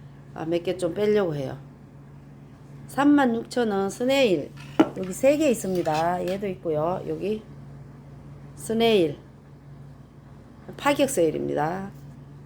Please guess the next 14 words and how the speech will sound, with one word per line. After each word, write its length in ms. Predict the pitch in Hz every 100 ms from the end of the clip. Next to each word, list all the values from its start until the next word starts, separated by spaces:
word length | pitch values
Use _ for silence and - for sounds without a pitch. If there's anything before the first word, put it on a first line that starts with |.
| - - - -
어, 480 | - 185 180 175 175
이게 220 | 175 180 175
오만 400 | 208 220 233 214
원짜리예요. 880 | 185 175 160 160 160 190 226 233 226 - -
엊그제도 500 | 202 - 226 233 190
오만 300 | 202 226 220
원에 140 | 180
올린 320 | 170 240 214 170
겁니다. 520 | 147 143 139 143 - - - - - - - - - -
오만 260 | 160 160 135
원. 120 | 127 - - - - - - - - - - -
오늘 280 | 240 240 202
내려가세요. 960 | 180 175 156 151 156 139 139 170 214 - - - - - - - - - - - - - - - -
짱입니다. 640 | 202 202 160 143 139